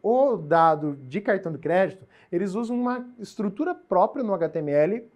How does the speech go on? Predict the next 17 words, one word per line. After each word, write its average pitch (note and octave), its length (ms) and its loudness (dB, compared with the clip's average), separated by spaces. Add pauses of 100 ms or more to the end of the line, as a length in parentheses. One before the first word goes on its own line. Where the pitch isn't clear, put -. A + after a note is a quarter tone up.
(120)
que D4+ 200 -4
diz B3 300 -6
pro C#4 100 -10
navegador, C4 600 0 (100)
"Isso A3 240 -6
aqui A3+ 220 -8
você G3+ 200 -12
não A#3 160 -8
pode D#3+ 280 -6
memorizar." E3 520 -8 (540)
Então, B2+ 180 -6
eles F#3 300 -2
trazem A#3 540 -2
essa G#3 180 -6
propriedade. G3 640 0 (240)
Agora, C#3+ 400 -2
atenção, F#3 600 -4